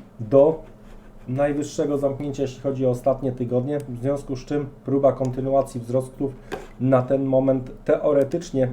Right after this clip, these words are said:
dziwić nie powinna. Jeśli chodzi o wykres dzienny, ponownie dotarliśmy w rejon czterdzieści dwa siedemdziesiąt i jeśli pamiętamy, to był pierwszy cel, drugim celem czterdzieści trzy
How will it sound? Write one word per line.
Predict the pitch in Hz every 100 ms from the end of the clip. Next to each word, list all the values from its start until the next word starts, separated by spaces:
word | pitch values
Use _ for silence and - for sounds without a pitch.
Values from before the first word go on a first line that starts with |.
| -
dziwić | 120 127 120 117
nie | 113
powinna. | 107 113 123 127 123 98 - - - -
Jeśli | 127 - 135
chodzi | 170 160 156
o | 143
wykres | 165 156 160 - - 120 98
dzienny, | 160 165 147 117 98 - - - - - - - - - - - - - -
ponownie | 131 143 143 147
dotarliśmy | 131 135 135 127 147 123
w |
rejon | 135 139 131
czterdzieści | - 135 127 139 135
dwa | 120 127
siedemdziesiąt | 123 123 127 131 151 160 147
i | 139
jeśli | 139 135 123 - 131
pamiętamy, | 143 139 135 127 135 156 143
to | 135
był | 135 127
pierwszy | 131 147 139 131
cel, | 120 123 110
drugim | 131 135 135
celem | 131 139 139
czterdzieści | - 131 123 131 - 127
trzy | - 143 139